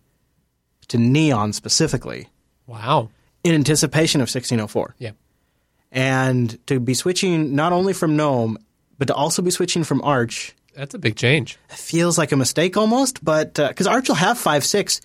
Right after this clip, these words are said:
Speaker 2: Yeah.
Speaker 1: In, so, might already have it. But the Neon project itself is such an interesting experiment. And sixteen of, sixteen oh four, it looks like such a promising release.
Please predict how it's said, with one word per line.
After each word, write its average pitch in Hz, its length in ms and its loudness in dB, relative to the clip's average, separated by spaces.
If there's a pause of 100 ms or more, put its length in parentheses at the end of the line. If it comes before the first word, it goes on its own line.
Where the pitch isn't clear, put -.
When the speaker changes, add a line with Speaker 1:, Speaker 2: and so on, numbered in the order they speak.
(100)
Speaker 2:
Yeah. 190 220 -4
Speaker 1:
In, 170 220 2
so, 147 200 -2
might 131 280 0
already 135 180 2
have 165 200 2
it. - 100 -8 (420)
But 156 340 0 (140)
the 143 160 -2
Neon 220 360 2
project 110 600 -2 (400)
itself 233 380 0
is 147 140 2
such - 220 0
an 131 80 2
interesting 123 300 0
experiment. 104 500 -4 (240)
And 143 140 2
sixteen 190 360 0
of, 131 140 0
sixteen - 480 0
oh 139 60 2
four, 226 300 0
it 143 40 2
looks 147 160 0
like 139 100 0
such 135 140 -2
a 117 60 0
promising 147 520 2
release. 120 720 -2